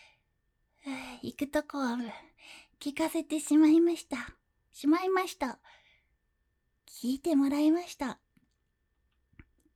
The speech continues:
ありがとうございます。<laughs> でも、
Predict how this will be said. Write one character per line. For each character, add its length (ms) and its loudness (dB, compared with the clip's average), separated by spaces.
あ 80 -10
り 100 -2
が 140 -4
と 220 -2
う 40 -8
ご 120 -8
ざ 180 -4
い 80 -2
ま 180 2
す。 200 -18
<laughs> 40 -20
で 60 -2
も、 140 4